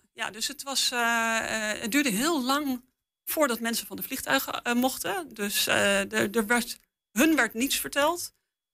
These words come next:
Maar ons werd toen al, eh, via, via, ja, de, de, de hulpverleners, eh, Rode Kruis en zo verteld dat dat was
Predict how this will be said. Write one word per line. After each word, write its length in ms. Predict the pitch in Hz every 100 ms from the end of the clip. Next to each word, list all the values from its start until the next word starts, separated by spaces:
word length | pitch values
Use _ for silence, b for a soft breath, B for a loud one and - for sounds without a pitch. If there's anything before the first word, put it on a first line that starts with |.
| -
Maar 180 | 220
ons 260 | - 320 294
werd 360 | 247 233 - 240
toen 140 | 294
al, 240 | 277 240 214
eh, 480 | 202 202 202 - -
via, 440 | - 226 190 190 -
via, 320 | - - - - _ _
ja, 320 | 214 196 - _
de, 260 | - 196 196
de, 140 | 196
de 60 | 190
hulpverleners, 540 | 185 220 214 208 208 -
eh, 80 |
Rode 180 | 185 202
Kruis 240 | 190 233 233
en 80 |
zo 160 | 208 214
verteld 440 | 214 - 277 240
dat 100 | 247
dat 140 | 226 196
was 340 | 214 339 -